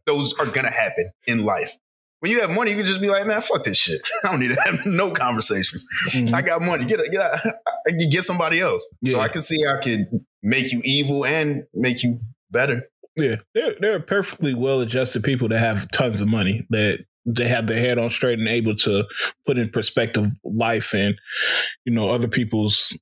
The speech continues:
Speaker 2: lifestyles. Um, but there are also, like you said, people that they aren't able to do that or not interested in doing that because it's like, "Why do I have to? I already have my money and I can do whatever the fuck I wanna do."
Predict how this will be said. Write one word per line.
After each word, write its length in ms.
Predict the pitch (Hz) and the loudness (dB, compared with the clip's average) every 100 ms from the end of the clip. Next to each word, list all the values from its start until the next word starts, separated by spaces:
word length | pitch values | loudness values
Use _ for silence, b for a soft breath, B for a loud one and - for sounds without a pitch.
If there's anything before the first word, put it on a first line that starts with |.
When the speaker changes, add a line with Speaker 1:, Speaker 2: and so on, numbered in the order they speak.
| 113 | -2
Speaker 2:
lifestyles. 720 | 113 110 - 98 82 92 - - B B _ 117 | 0 2 2 2 0 2 0 -2 B B _ -4
Um, 200 | 113 113 | 0 0
but 140 | 110 | 2
there 180 | 127 113 | 2 2
are 60 | |
also, 420 | 110 117 110 110 110 113 | 2 2 2 2 0 -2
like 180 | 113 | -2
you 60 | 127 | 0
said, 300 | - 147 104 | 0 0 0
people 200 | 123 127 | -2 0
that 200 | 107 92 - 127 | 0 0 -4 -4
they 120 | 117 | -4
aren't 300 | - 143 135 | -2 -4 -2
able 220 | 131 143 | -2 0
to 80 | 120 | 0
do 140 | 113 113 | 0 0
that 180 | 110 107 | 0 0
or 160 | 107 | 0
not 380 | 110 120 120 107 - | 0 0 0 -2 -4
interested 640 | - - 131 - 127 120 135 | -2 0 0 0 0 0 0
in 180 | 160 131 | 0 2
doing 220 | 120 113 | 0 0
that 140 | 110 | 0
because 340 | 113 - 123 113 | 0 0 0 2
it's 140 | 113 | 0
like, 160 | 107 110 | 0 -2
"Why 200 | 131 127 | -2 -2
do 160 | 113 | -2
I 60 | 107 | -2
have 200 | 135 120 | 0 0
to? 160 | - - - | 0 -2 -2
I 40 | |
already 220 | 113 117 120 | -2 0 0
have 200 | 123 113 | 0 0
my 120 | 110 | 0
money 300 | 110 107 104 | 2 2 2
and 160 | 101 - - - - | 0 -2 -8 -8 -4
I 100 | 95 | 0
can 180 | - 113 | 0 0
do 120 | 113 | 0
whatever 240 | 107 104 | 0 0
the 100 | 92 | 0
fuck 220 | - 107 98 | 0 0 0
I 80 | |
wanna 180 | 110 110 | 0 0
do." 140 | - | -4